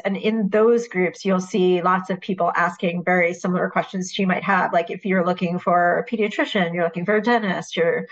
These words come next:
trying to find out where you go to buy stamps. I mean, like, there's just, like, you can find out anything. You could probably search it first. And if you can't find somebody else who's posted that question, then you can post that question. But I think there's so many now. I mean,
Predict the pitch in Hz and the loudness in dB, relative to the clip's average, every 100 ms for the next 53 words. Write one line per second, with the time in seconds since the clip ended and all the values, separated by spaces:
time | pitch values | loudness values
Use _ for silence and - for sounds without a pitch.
0 | - _ - - 220 220 196 220 202 208 | -18 _ -12 -2 0 0 -2 -2 0 2
1 | 202 196 170 - 185 190 196 190 196 190 | 4 2 -2 -4 0 2 2 2 0 0
2 | 196 190 196 185 185 180 180 180 185 185 | 0 0 0 0 2 2 2 2 0 -2
3 | 185 - 226 190 143 - - - 185 190 | -6 -4 -2 0 -4 -8 -8 -2 0 2
4 | 185 190 196 - 220 - - 208 196 220 | 0 0 -2 -2 -4 -4 -6 -2 -2 -2
5 | 196 208 196 208 214 208 - 196 208 202 | -4 -4 -2 0 2 0 0 0 0 0
6 | 180 175 190 196 185 202 202 185 180 - | 0 0 -2 -2 -2 0 0 0 -2 0
7 | 226 262 190 - 226 214 226 180 185 185 | -2 0 -2 -2 0 0 0 -2 -4 -4
8 | 185 220 185 - 190 185 190 185 - _ | -4 -2 -2 0 0 2 0 -4 -8 _
9 | - 220 196 185 220 214 208 185 202 190 | -8 -6 -4 0 0 0 -6 -4 -2 -2
10 | 180 185 175 170 - 175 165 170 185 220 | 0 0 0 -2 0 -2 -2 0 0 0
11 | 202 180 170 - - - - - 190 - | 0 -2 -2 -4 -4 -4 -4 -6 -8 -12
12 | - _ _ - 220 226 254 233 233 - | -18 _ _ -2 2 2 2 0 -2 -2
13 | 226 214 202 202 190 180 170 180 185 190 | 0 2 0 0 2 2 2 2 2 0
14 | 185 185 185 | 0 0 -2